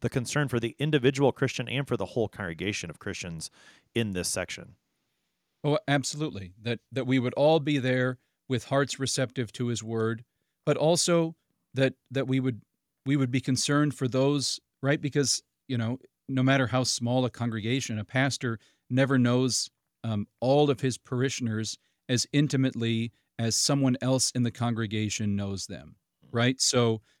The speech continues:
Speaker 2: you know, a mother will know her children better than, than a pastor will, will know those children, or,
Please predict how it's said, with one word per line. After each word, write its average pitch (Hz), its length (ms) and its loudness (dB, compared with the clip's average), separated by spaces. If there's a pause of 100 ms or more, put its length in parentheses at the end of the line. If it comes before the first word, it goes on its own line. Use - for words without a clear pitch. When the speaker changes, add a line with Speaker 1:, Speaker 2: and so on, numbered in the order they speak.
Speaker 2:
you 123 80 0
know, 117 140 4
a 117 40 4
mother 131 380 4
will 110 140 2
know 120 280 2
her 110 140 -2
children 107 600 -2
better 110 260 0
than, 104 340 -2
than 107 160 -4
a 101 60 -6
pastor 120 520 -4
will, 101 280 -6 (120)
will 110 140 -6
know 104 460 -2 (120)
those 107 280 -8
children, 90 480 -8
or, 90 120 -16